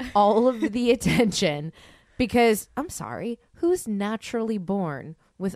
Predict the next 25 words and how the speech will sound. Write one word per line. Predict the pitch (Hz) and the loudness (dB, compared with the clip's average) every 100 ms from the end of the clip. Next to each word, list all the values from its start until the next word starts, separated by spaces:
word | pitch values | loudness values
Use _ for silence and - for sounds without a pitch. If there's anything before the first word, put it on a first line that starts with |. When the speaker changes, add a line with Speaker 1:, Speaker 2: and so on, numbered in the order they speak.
| - | -4
Speaker 1:
olive | 175 185 208 202 | -2 -2 -4 -8
tan | 196 196 180 | -8 -6 -6
skin | 175 - 190 165 160 | -10 -12 -10 -8 -8
and | 165 165 | -8 -6
bright | 175 160 | -6 -4
orange | 160 156 - | -6 -8 -8
hair? | 170 139 _ _ _ _ _ _ _ _ _ _ _ 254 | -8 -8 _ _ _ _ _ _ _ _ _ _ _ -8
No | 254 262 247 | -4 -2 0
one. | 233 175 151 151 - - - | -2 -2 -4 -8 -12 -20 -12
You | 269 | -4
know | 320 339 | -2 0
what? | 233 254 285 _ _ _ - | 0 0 -4 _ _ _ -2
I | 262 | 0
would | 320 339 | 0 -4
have | - | -2
thought | 180 180 190 | 0 0 0
that | 185 | -4
you | 185 | -4
were | 185 | -2
like | 156 160 151 | -2 -4 -4
Damien | 170 180 170 156 147 | -2 0 -2 -6 -10
from | - 165 | -8 -6
The | 160 131 | -6 -4
Omen. | 151 143 98 151 165 - - - | -4 -4 -8 -10 -10 -12 -16 -2
Like, | 175 | -2